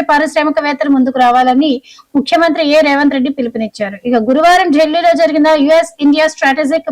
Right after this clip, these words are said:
పార్ట్నర్‌షిప్ ఫోరం వార్షిక సదస్సులో సీఎం ప్రసంగించారు. భౌగోళికంగా దేశానికి కేంద్ర స్థానంలో ఉన్న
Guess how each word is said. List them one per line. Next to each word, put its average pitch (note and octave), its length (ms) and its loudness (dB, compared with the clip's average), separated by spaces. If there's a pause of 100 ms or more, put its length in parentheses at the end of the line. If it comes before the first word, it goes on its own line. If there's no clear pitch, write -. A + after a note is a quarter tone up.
(100)
పార్ట్నర్‌షిప్ C4+ 560 -2 (140)
ఫోరం C4+ 360 0 (400)
వార్షిక C#4 320 2
సదస్సులో D4 540 -2
సీఎం C#4 260 -2
ప్రసంగించారు. A3 760 -4 (460)
భౌగోళికంగా E4+ 680 2
దేశానికి D#4 600 0
కేంద్ర C#4+ 340 0
స్థానంలో C#4+ 440 2
ఉన్న C4+ 200 2